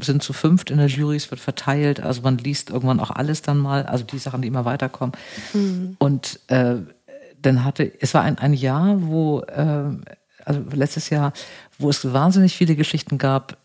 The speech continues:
Speaker 1: also ich fand das mal so auffällig, es gibt meistens irgendeinen Trend. Das war damals Identität und es war damals auch extrem,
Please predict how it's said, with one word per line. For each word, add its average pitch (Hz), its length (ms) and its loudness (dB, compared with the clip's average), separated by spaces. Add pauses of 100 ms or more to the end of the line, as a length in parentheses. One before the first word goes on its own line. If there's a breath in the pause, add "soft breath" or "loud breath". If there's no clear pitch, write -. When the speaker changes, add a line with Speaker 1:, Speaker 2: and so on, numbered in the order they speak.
(140)
Speaker 1:
also 127 80 0
ich 120 60 -2
fand 117 120 -4
das - 140 -8
mal 131 80 0
so 123 80 2
auffällig, 123 440 -2
es 117 120 -4
gibt - 160 -16
meistens 123 320 -2
irgendeinen 120 380 -4
Trend. 139 420 -2
Das 143 100 -4
war 135 80 0
damals 143 680 -2
Identität 135 800 -2
und 143 60 0
es 139 140 -2
war 139 80 2
damals 135 300 -2
auch - 100 -6
extrem, 143 640 -2